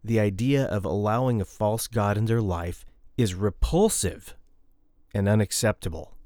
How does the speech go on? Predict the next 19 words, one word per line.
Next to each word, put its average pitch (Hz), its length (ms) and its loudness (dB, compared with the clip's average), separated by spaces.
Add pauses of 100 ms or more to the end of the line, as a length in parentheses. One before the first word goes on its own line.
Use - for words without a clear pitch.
(880)
It - 40 6
would 127 140 6
be 165 160 6
like 139 300 0
purposefully 135 720 0
allowing 110 440 2
the, 95 340 -2 (220)
you 107 160 -4
know, 101 140 0
the 101 300 -4
abomination 107 960 2
of 85 200 -8
desolation 104 840 -2
spoken 107 400 -4
of 98 160 -2
by 101 140 0
the - 100 -8
prophet - 500 -6
Daniel 101 540 0